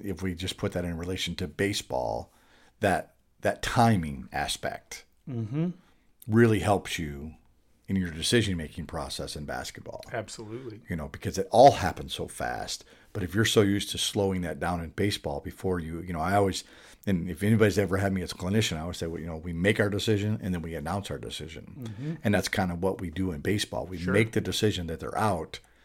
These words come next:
Speaker 1: but we don't announce that decision. Then we, we tend to carry that into basketball. Um, same with football too, right? You know, football
Speaker 2: Mm-hmm.
Speaker 1: helps us let plays finish.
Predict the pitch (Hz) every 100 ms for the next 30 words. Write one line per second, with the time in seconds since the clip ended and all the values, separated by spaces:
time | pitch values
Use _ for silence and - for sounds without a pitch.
0 | _ - 98 101 104 92 85 98 95 80
1 | 76 - 80 76 76 87 87 80 - 113
2 | - 110 95 - 107 92 90 76 87 87
3 | 87 76 87 - 76 65 50 - - -
4 | - - - 90 82 82 - 175 113 131
5 | - 90 85 123 92 110 104 98 92 -
6 | 117 95 92 87 92 - 92 90 - -
7 | _ - - _ _ - 95 107 - -
8 | 98 95 - - 95 87 - - -